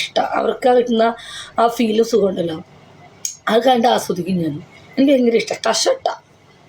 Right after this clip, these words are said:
കശം കിട്ടിയ വെറുതെ വിടില്ല. ആ സത്യമായ അവ രണ്ട് കൈ ഇങ്ങനെ പൊക്കും, പൊക്കിയിട്ടുണ്ടല്ലോ നമ്മൾ ഈ മൂക്ക് വെച്ചിട്ട് ഇങ്ങനെ വലിച്ചു കിടക്കും. എന്നിട്ട് ഞാൻ മൂക്ക് കൊണ്ട് ഇങ്ങനെ ഉരയ്ക്കും, എന്നിട്ട് നാക്ക് കൊണ്ട്, ഐ, എനിക്ക് ഭയങ്കര ഇഷ്ടമാണ്.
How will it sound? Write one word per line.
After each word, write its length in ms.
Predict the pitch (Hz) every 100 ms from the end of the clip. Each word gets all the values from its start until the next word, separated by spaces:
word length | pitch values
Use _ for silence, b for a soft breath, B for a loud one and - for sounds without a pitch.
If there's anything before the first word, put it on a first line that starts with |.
| - - -
കശം 260 | - 190 302
കിട്ടിയ 200 | 311 302 285
വെറുതെ 220 | 233 220 208
വിടില്ല. 280 | 170 160 160 269
ആ 20 | 240 -
സത്യമായ 420 | - 339 294 208 190
അവ 160 | 208 262 B B B 247
രണ്ട് 200 | 254 311
കൈ 100 | 302 262
ഇങ്ങനെ 180 | 247 254 220
പൊക്കും, 320 | - - - - - - -
പൊക്കിയിട്ടുണ്ടല്ലോ 560 | 233 - 240 233 220
നമ്മൾ 140 | 214 226
ഈ 40 | 240
മൂക്ക് 260 | 208 202 -
വെച്ചിട്ട് 260 | 233 220 202 - - - - - - - - - - B B B B B B B - - - - - 254
ഇങ്ങനെ 480 | 262 269 269 269 262
വലിച്ചു 380 | 240 190 - 233 226
കിടക്കും. 300 | 170 - 151 - -
എന്നിട്ട് 200 | 262 247
ഞാൻ 80 | 233
മൂക്ക് 220 | 208 185
കൊണ്ട് 140 | 202 196
ഇങ്ങനെ 160 | 196 180
ഉരയ്ക്കും, 320 | 156 - -
എന്നിട്ട് 220 | 196 240 269 220
നാക്ക് 260 | 190 - 196
കൊണ്ട്, 200 | 190 196 - - 339 226
ഐ, 20 | 196 - - - - - - - - - _ - - - - - - - - - - -
എനിക്ക് 160 | - 359
ഭയങ്കര 220 | 311 311
ഇഷ്ടമാണ്. 280 | - - 208